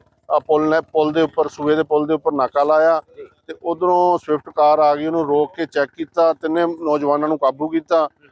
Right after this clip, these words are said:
Speaker 1: ਉਹਨਾਂ ਕੋਲੋਂ ਇੱਕ ਕਿਲੋ ਪੰਜ ਸੌ ਗ੍ਰਾਮ ਹੈਰੋਇਨ ਬਰਾਮਦ ਹੋਈ ਹੈ ਜੀ।
Speaker 2: ਜੀ। ਅੱਛਾ ਸਰ, ਇਹਨਾਂ ਦੀ ਉਮਰ ਕਿੰਨੀ ਕਿੰਨੀ ਹੈਗੀ?
Speaker 1: ਨੌਜਵਾਨ ਹੈ ਜੀ,
Speaker 2: ਹੂੰ।
Speaker 1: ਤੇਈ, ਚੌਵੀ, ਪੱਚੀ ਸਾਲ ਦੇ ਆ, ਪੱਚੀ, ਛੱਬੀ ਸਾਲ ਦੇ ਜੀ।
Speaker 2: ਅੱਛਾ, ਇਹਦੇ ਬਾਰੇ ਕੋਈ ਇਹਨਾਂ ਨੇ ਮਾੜਾ ਮੋਟਾ ਹਿੰਟ ਦਿੱਤਾ ਕਿ ਅਸੀਂ ਕਿੱਥੋਂ ਲਿਆਂਦੀ ਤੇ ਕਿੱਥੇ ਦੇਣੀ?
Speaker 1: ਨਹੀਂ, ਇਹ ਪੁੱਛਗਿੱਛ ਜੇ ਕਰਨੀ ਹੈ ਜੀ।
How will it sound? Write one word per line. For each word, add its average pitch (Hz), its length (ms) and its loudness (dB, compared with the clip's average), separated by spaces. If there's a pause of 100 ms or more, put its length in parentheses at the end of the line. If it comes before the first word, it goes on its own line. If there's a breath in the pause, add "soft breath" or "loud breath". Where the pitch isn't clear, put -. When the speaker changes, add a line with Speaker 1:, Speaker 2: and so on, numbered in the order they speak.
(140)
Speaker 1:
ਉਹਨਾਂ 170 240 0
ਕੋਲੋਂ 165 300 0
ਇੱਕ 175 180 -4
ਕਿਲੋ 175 220 0
ਪੰਜ 156 240 0
ਸੌ 165 180 -2
ਗ੍ਰਾਮ 156 220 0
ਹੈਰੋਇਨ 139 300 0
ਬਰਾਮਦ 123 340 0
ਹੋਈ 101 240 -6
ਹੈ 90 40 -12
ਜੀ। - 160 -20 (140)
Speaker 2:
ਜੀ। 117 100 -20 (340)
ਅੱਛਾ 254 140 -14
ਸਰ, 262 140 -2
ਇਹਨਾਂ 247 200 -2
ਦੀ 233 160 -10
ਉਮਰ 202 320 -4
ਕਿੰਨੀ 170 480 -12
ਕਿੰਨੀ 123 260 -14
ਹੈਗੀ? 101 180 -20 (380)
Speaker 1:
ਨੌਜਵਾਨ 202 500 2
ਹੈ 202 120 2
ਜੀ, 220 160 -6
Speaker 2:
ਹੂੰ। - 760 -20
Speaker 1:
ਤੇਈ, 165 180 2
ਚੌਵੀ, 175 240 4
ਪੱਚੀ 180 280 -4
ਸਾਲ 156 260 2
ਦੇ 160 120 -2
ਆ, 160 40 -2
ਪੱਚੀ, 160 220 -10
ਛੱਬੀ 151 220 -8
ਸਾਲ 131 240 0
ਦੇ 131 120 -6
ਜੀ। 143 120 -16
Speaker 2:
ਅੱਛਾ, - 300 -10
ਇਹਦੇ - 120 -4
ਬਾਰੇ 240 160 -4
ਕੋਈ 453 160 -12 (140)
ਇਹਨਾਂ 190 160 -12
ਨੇ 208 80 -10
ਮਾੜਾ 160 240 -4
ਮੋਟਾ 196 180 -10
ਹਿੰਟ 165 180 -14
ਦਿੱਤਾ 160 320 -8
ਕਿ 196 120 -8
ਅਸੀਂ 190 160 -14
ਕਿੱਥੋਂ - 240 -10
ਲਿਆਂਦੀ 151 300 -2
ਤੇ 175 100 -14
ਕਿੱਥੇ - 220 -16
ਦੇਣੀ? 139 340 -8 (100)
Speaker 1:
ਨਹੀਂ, 214 240 4
ਇਹ 214 100 4
ਪੁੱਛਗਿੱਛ 196 560 0
ਜੇ 175 180 4
ਕਰਨੀ 165 400 2
ਹੈ 170 100 4
ਜੀ। 185 340 -4